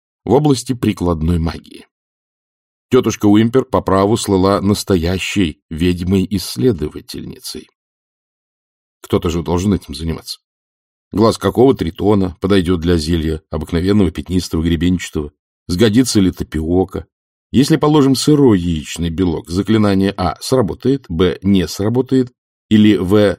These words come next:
растопит дно котла? Любознательность тетушки в подобных вопросах была неистощима. Даже ее последний полет на метле стал следствием эксперимента.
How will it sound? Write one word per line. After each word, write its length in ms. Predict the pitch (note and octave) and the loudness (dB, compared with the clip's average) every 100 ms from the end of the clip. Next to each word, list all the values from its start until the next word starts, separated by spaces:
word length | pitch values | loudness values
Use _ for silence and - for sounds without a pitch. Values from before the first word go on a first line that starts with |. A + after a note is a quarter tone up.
| _ | _
растопит 640 | A2 A#2 - G#2 G2 F#2+ | -2 0 0 -2 -2 -2
дно 160 | G#2 F#2 | -2 -2
котла? 540 | G#2+ A#2 D#2+ - - _ _ _ _ _ _ _ _ _ - | -4 -8 -10 -12 -14 _ _ _ _ _ _ _ _ _ 0
Любознательность 960 | A#2 C3+ D#3+ G3 F3 D#3+ C3+ - - - | 2 4 2 2 2 2 0 -2 -8 -2
тетушки 420 | D#3 C#3+ - B2+ | 0 0 -2 -4
в 100 | - | -2
подобных 460 | G#2 B2 B2 G#2+ G2+ | 0 2 0 0 -2
вопросах 460 | F2+ A#2+ - G#2 | -2 -2 -2 -2
была 180 | G#2 G#2+ | -2 0
неистощима. 760 | G#2+ G#2 - A#2+ - B2 - - _ _ _ | 0 -2 -6 -10 -8 -10 -12 -20 _ _ _
Даже 220 | G2+ F#2+ G2 | 0 4 4
ее 100 | F#2 | 4
последний 440 | G2 G#2 F#2+ F#2 | 0 0 2 0
полет 360 | - G2 F#2 F#2+ | 2 2 2 0
на 60 | |
метле 340 | G#2 A#2+ F#2+ D#2 | 0 2 0 -2
стал 260 | - D2 | -6 -10
следствием 640 | C2+ E2 E2 - E2+ E2 F2 | -8 -6 -8 -6 -6 -4 -6
эксперимента. 680 | - - F#2+ D2+ - - | -6 -2 -2 -4 -10 -18